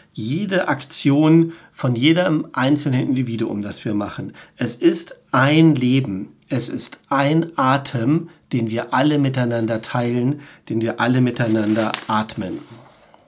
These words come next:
Und in diesem Begriff, all meine Verwandten, wird das halt immer und immer wieder zum Ausdruck gebracht. Der zweite Begriff, ich kann ihn auch nicht aussprechen,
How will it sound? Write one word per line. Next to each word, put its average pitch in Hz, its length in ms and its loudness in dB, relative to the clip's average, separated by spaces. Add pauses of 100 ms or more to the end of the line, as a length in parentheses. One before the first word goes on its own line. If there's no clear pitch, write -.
(880)
Und 123 120 -2
in 123 120 2
diesem 107 240 -4
Begriff, 139 560 -2
all 131 240 4
meine 120 260 2
Verwandten, 131 800 -2 (240)
wird 131 220 -4
das 127 180 0
halt 139 300 0
immer 127 280 2
und 127 120 -4
immer 110 300 -2
wieder 104 320 -2
zum 143 200 -2
Ausdruck 101 460 -8
gebracht. - 580 -16 (420)
Der 110 120 -6
zweite - 340 -2
Begriff, 123 380 -4
ich - 80 -18
kann 104 140 -4
ihn 107 100 -4
auch 104 100 -2
nicht 107 140 -4
aussprechen, 131 580 -4